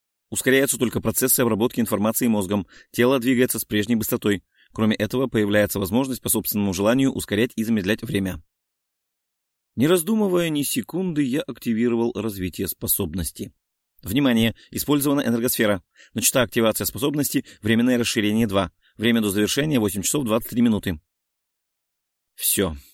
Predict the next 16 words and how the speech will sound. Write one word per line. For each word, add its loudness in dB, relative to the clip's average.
Теперь 0
данная -2
способность -4
и -6
сверхскорость -6
будут -6
работать -4
более -2
слаженно. -6
Во -4
всяком -2
случае, -2
я -2
на -4
это -4
надеялся. -6